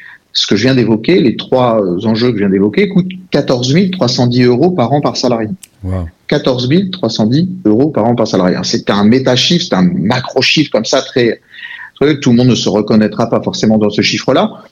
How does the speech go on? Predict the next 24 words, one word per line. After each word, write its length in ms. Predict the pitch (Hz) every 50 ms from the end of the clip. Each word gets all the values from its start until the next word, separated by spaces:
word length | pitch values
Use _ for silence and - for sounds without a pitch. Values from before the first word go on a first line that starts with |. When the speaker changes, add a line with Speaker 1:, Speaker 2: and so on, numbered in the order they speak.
| _ -
Speaker 1:
mais 320 | 120 120 120 - - - -
en 100 | 123 113
fait, 140 | 110 156 147
il 80 | - -
y 20 |
a 60 | 107
plein 220 | - - 135 135 131
d'é-, 320 | 123 117 113 117 117 113
d'études, 560 | - 117 113 110 110 - - 143 127 - 120 - -
euh, 320 | 113 104 101 101 98 98 98
comment 200 | - 104 101 104
dire, 180 | 98 98 98 87
dissociées. 520 | 98 113 143 143 - 170 170 - - 190 180
Si 120 | - -
on 80 | 113 107
prend 180 | - - 113
que 140 | - - -
l'absentéisme 800 | 160 143 123 - - 147 123 127 - 127 127 123 123 - 123 110
en 80 | 107
France, 520 | - - - 175 190 208 - - - - _ -
que 100 | - 214
l'absentéisme 720 | 185 127 127 - 127 123 127 120 120 120 - - 190 180
physique, 400 | - - 156 156 165 196 185 -
hein, 360 | 139 139 185 151 113 90 90